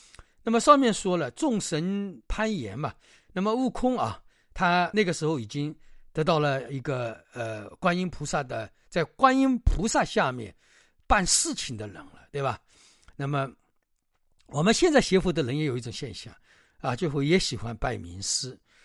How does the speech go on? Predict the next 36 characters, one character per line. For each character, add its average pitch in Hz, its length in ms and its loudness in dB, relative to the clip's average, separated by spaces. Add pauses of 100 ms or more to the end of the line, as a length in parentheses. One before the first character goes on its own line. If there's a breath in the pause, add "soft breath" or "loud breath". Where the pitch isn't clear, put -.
(320 soft breath)
啊。 117 260 -6
那 120 100 -8
么 120 120 -6
拜 196 180 2
了 151 140 0
名 120 160 -6
师 160 180 -6
之 147 160 -8
后 127 140 -8
呢， 104 160 -12
也 110 120 -8
喜 107 200 -10
欢 101 200 -14
把 - 140 -14
自 - 160 -18
己 113 100 -14
的 104 120 -12
名 98 200 -12
师 135 320 -10 (360 loud breath)
啊， - 160 -10
俗 - 200 -8
称 123 160 -10
是 117 220 -12
这 139 220 -8
样， 101 200 -12 (200 soft breath)
俗 - 180 -8
称 120 160 -6
是 - 160 -8
那 156 220 -2
样 104 140 -12
啊， 101 220 -14 (280)
也 95 120 -12
会 113 380 -6
很 87 260 -14
多 104 220 -12
的。 - 120 -20